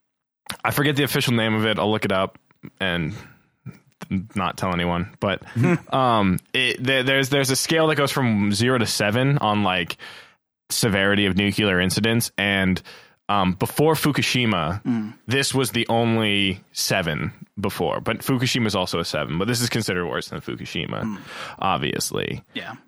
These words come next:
Speaker 1: Um, so, uh, the fallout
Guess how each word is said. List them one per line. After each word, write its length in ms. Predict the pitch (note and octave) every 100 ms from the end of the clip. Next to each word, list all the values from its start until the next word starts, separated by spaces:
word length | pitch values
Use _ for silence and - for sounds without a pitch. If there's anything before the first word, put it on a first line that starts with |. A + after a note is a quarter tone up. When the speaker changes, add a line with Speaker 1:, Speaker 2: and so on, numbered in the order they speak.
| -
Speaker 1:
Um, 480 | A2 F#2+ D#2+ - - - - - - -
so, 440 | - D#3+ C3+ G#2+ - _ -
uh, 300 | A#2+ A2 D#2 - - _ _ _
the 480 | C#3+ C#3 C#3+ C3+ - _ -
fallout 640 | - D#3 D#3+ D3+ G#2+ G2+